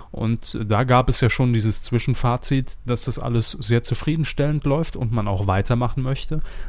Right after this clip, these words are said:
Man hat, ähm, inzwischen auch einen alten, äh, Weggefährten,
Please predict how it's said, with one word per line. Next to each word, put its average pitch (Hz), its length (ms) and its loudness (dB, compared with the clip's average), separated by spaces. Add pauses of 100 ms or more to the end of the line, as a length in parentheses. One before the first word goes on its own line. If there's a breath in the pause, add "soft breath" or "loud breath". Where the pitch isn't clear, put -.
Man 104 180 2
hat, - 280 0
ähm, 101 440 -2 (760)
inzwischen 113 600 2
auch 98 340 0
einen 104 380 -2
alten, 107 580 0 (320 loud breath)
äh, 95 240 -2
Weggefährten, 156 1120 0